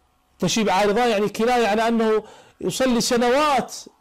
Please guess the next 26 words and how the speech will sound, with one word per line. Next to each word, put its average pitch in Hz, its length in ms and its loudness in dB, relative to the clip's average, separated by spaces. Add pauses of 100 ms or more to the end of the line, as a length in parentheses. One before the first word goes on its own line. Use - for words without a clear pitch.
(680)
وهو 226 220 0
يصلي، 202 580 0 (240)
تشيب 226 360 -2
عارضاه 226 400 0
في 220 100 0
الإسلام 233 460 0
وما 240 360 2
قبلت 247 560 -2
له 254 280 0
صلاة. 240 460 0 (300)
قالوا: 226 220 0
"كيف 302 260 -2
ذلك؟" 247 480 0 (600)
قال: 226 180 2
"إذا 208 200 2
كان 220 300 -2
لم 214 180 0
يؤدي 190 480 -2
وضوءها 165 720 -2
وركوعها 160 840 -2
وسجودها 151 960 -4 (720)
فلا 262 240 -2
تقبل 185 380 -4
له 175 80 0
منه 147 220 -6
صلاة". 110 300 -10